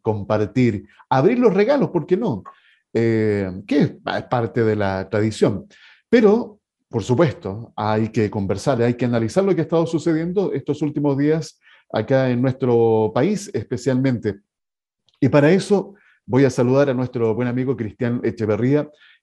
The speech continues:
Él es, recuerden, director del Centro de Estudios en Economía y Negocios de la Universidad del Desarrollo.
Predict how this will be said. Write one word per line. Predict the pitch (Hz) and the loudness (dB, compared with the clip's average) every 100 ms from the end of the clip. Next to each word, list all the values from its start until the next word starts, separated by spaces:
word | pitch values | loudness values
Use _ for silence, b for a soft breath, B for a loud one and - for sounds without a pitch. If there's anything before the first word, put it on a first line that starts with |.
| - | -4
Él | 110 110 107 107 104 | 0 0 0 -2 0
es, | 120 120 120 - - | 0 0 -2 -10 -8
recuerden, | 107 107 - 123 127 139 139 | -4 -4 0 0 2 0 0
director | 110 101 - 101 | -2 -2 -2 -2
del | 107 | -4
Centro | - 113 107 110 | -4 -4 0 -2
de | |
Estudios | 98 - 123 123 127 123 | -2 0 2 2 0 -2
en | 107 | -6
Economía | 101 107 110 | -4 -2 -2
y | |
Negocios | 107 131 175 175 | 0 0 0 -2
de | 131 | 0
la | 120 | 0
Universidad | 110 107 101 - 110 | 0 -2 -4 -2 -2
del | 110 98 | -2 -4
Desarrollo. | 98 117 151 185 190 190 | -6 -2 2 4 2 0